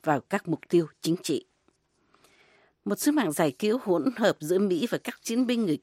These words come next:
Kurd ở Iraq đã giải thoát được khoảng bảy mươi con tin sắp sửa bị các phần tử chủ chiến nhà nước Hồi giáo hành quyết. Nhưng trong trận giao tranh đẫm máu ở miền Bắc Iraq, một binh sĩ Mỹ đã tử thương.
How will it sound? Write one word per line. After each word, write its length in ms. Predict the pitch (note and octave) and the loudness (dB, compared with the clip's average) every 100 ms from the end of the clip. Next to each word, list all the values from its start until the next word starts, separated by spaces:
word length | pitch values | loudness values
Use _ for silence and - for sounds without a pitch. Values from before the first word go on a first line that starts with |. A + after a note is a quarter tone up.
| - | -2
Kurd 220 | A3 E3 | -2 0
ở 40 | |
Iraq 340 | C#3 F3+ G#3+ C4 - - - - - | -2 -2 -4 -8 -10 -20 -20 -20 -2
đã 180 | D#3 G#3+ | 0 2
giải 200 | F3 B2+ | 0 0
thoát 240 | A#3 A#3+ | -2 -2
được 160 | E3+ D3+ | -2 -6
khoảng 300 | - D3+ C#3 | 0 0 0
bảy 180 | - D3 | 2 2
mươi 200 | C3 G3+ - | 2 0 0
con 160 | G#3 | -2
tin 280 | - G#3+ F#3 - - _ - | 0 -2 -2 -10 -20 _ -10
sắp 180 | - | -10
sửa 220 | - F3 C3+ | 0 0 4
bị 260 | D#3 - - | 2 2 -6
các 120 | - | -2
phần 140 | F#3+ D3+ | 0 2
tử 160 | D3+ - | 0 0
chủ 160 | D#3+ | -2
chiến 280 | C3+ F#3 F#3+ | 0 0 2
nhà 100 | G#3 | 2
nước 180 | C#3+ G#3 | 2 0
Hồi 180 | - C#3+ | 2 0
giáo 260 | - D#3 | 0 -2
hành 220 | E3+ E3 C3+ | 0 -2 -2
quyết. 280 | - G#3 - _ _ - - - _ - | 0 -2 -2 _ _ -20 -20 -20 _ -4
Nhưng 220 | A3 A3 - _ | -2 -2 -6 _
trong 180 | A3+ G3 | -2 0
trận 320 | F#3+ A#2 F#2+ | -2 -2 -2
giao 140 | A3 - | -4 -2
tranh 240 | G#3+ G3+ | -2 -2
đẫm 220 | F3+ A3+ | -2 0
máu 200 | A3 G3 A#3+ | 0 -2 -2
ở 100 | D3+ | 0
miền 220 | D3 C#3 | 2 2
Bắc 120 | - - | 0 -2
Iraq, 240 | G#3 G3 - - _ - _ - | -2 -2 -6 -12 _ -20 _ -4
một 180 | E3 D#3 | -4 0
binh 160 | A3+ | -2
sĩ 200 | - E3 | -2 -2
Mỹ 260 | G#3+ F3+ A3 | -2 -2 -4
đã 140 | C3+ - | -4 -2
tử 120 | D#3 C#3 | -4 0
thương. 260 | G#3 F#3+ | 2 0